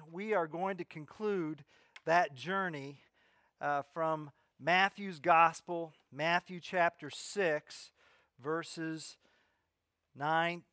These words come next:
to thirteen. And the title of our message today is The Doxology That Destroys Doubt. Say that with me. The doxology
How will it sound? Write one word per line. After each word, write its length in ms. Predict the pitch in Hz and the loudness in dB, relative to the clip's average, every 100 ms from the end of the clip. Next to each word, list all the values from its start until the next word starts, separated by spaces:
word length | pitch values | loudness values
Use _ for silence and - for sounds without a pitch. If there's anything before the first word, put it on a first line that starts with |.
| _ _ - | _ _ -20
to 80 | 123 - | -16 -6
thirteen. 840 | 165 151 - - 180 165 143 107 98 104 _ _ _ - | -6 -6 -12 -12 -6 -6 -6 -12 -18 -20 _ _ _ -12
And 180 | 139 139 | -10 -8
the 80 | |
title 800 | 139 - 208 233 202 147 156 170 _ _ _ _ _ _ | -6 10 12 12 12 6 4 -2 _ _ _ _ _ _
of 200 | 151 156 | 0 6
our 160 | 160 156 | 6 6
message 680 | 160 202 202 - 160 135 - | 6 6 6 2 -4 -8 -10
today 600 | 165 160 196 175 151 139 | -2 6 8 8 6 0
is 680 | 151 151 151 151 143 - - _ _ _ _ _ _ | -2 0 2 0 -4 -12 -14 _ _ _ _ _ _
The 140 | - 175 | 0 8
Doxology 1300 | 220 233 - - 254 285 262 202 143 175 175 190 196 _ _ _ _ _ _ _ _ _ _ | 12 12 12 12 12 12 12 12 4 0 0 -2 -8 _ _ _ _ _ _ _ _ _ _
That 260 | 180 185 147 | 12 12 10
Destroys 1200 | 175 - - 240 254 247 185 165 165 165 - - _ _ _ 120 | -4 -2 -4 8 12 12 12 12 6 0 -6 -10 _ _ _ 2
Doubt. 380 | 190 190 113 95 _ - _ _ | 8 8 8 -2 _ -20 _ _
Say 300 | - 190 190 | -8 0 2
that 180 | 180 151 | 4 2
with 220 | 160 156 | 0 -8
me. 240 | 131 107 - _ _ _ _ | -10 -14 -16 _ _ _ _
The 100 | 170 | -2
doxology 1200 | 170 185 180 - 226 247 233 180 135 160 156 160 | 10 12 12 12 12 12 12 10 4 -2 -2 -4